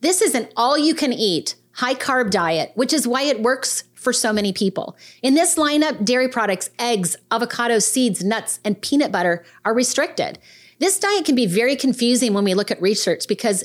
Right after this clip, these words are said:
vegan diets can be both refined or whole fiber-filled foods. And this can totally change the outcomes dramatically in the research. It's important to remember,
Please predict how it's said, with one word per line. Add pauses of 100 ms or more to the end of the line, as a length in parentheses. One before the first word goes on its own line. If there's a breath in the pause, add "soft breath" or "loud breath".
(140)
vegan
diets (300 loud breath)
can
be
both
refined (160)
or
whole
fiber-filled
foods. (280 soft breath)
And
this
can
totally
change
the
outcomes
dramatically
in
the
research. (220 loud breath)
It's
important
to
remember,